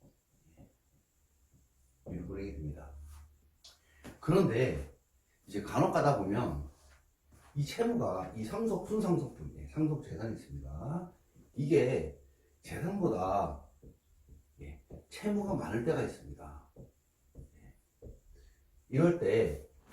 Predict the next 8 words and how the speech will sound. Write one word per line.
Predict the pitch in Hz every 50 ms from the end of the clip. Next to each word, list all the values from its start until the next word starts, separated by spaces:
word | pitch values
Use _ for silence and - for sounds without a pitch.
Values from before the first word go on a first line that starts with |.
| - - -
내가 | - - - - 165 180 185 180
반환을 | - 101 104 107 113 120 131 131 131 127 -
받아서 | - 87 90 95 92 85 85 82 82 87 87 87 - - -
이 | 104 131 135 131 -
채무를 | - - 175 185 185 180 175 139 113 -
갚아줘야 | - - - - - 151 147 160 156 143 -
되느냐 | 107 92 90 90 95 - - - - - _
문제입니다. | - 85 87 92 101 85 78 78 - - 67 67 - -